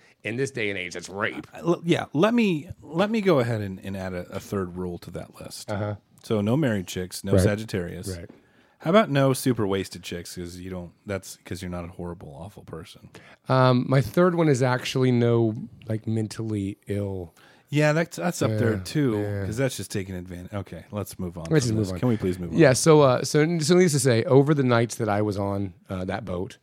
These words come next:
Speaker 1: the, uh, Carnival Fantasy, I was reigned the undisputed king of high seas karaoke. There was no one there who could contest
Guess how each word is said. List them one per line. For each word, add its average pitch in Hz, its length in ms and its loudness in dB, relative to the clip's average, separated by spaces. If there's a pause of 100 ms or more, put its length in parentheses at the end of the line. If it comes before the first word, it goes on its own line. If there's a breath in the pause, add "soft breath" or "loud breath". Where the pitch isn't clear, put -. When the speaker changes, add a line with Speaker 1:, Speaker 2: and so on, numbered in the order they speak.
(160)
Speaker 1:
the, 101 380 -4
uh, 90 240 -10 (220)
Carnival 123 360 -2
Fantasy, 90 760 -8 (720 soft breath)
I 147 160 -2
was 151 200 4
reigned 101 600 0 (200)
the 110 320 0
undisputed 113 920 0
king 90 580 -6 (260)
of 95 140 -4
high 92 300 -6
seas 87 440 -8
karaoke. 85 760 -18 (680)
There 180 160 6
was 165 140 8
no 165 260 6
one 175 220 4
there 98 380 0 (180)
who 143 100 4
could 135 200 2
contest - 640 -4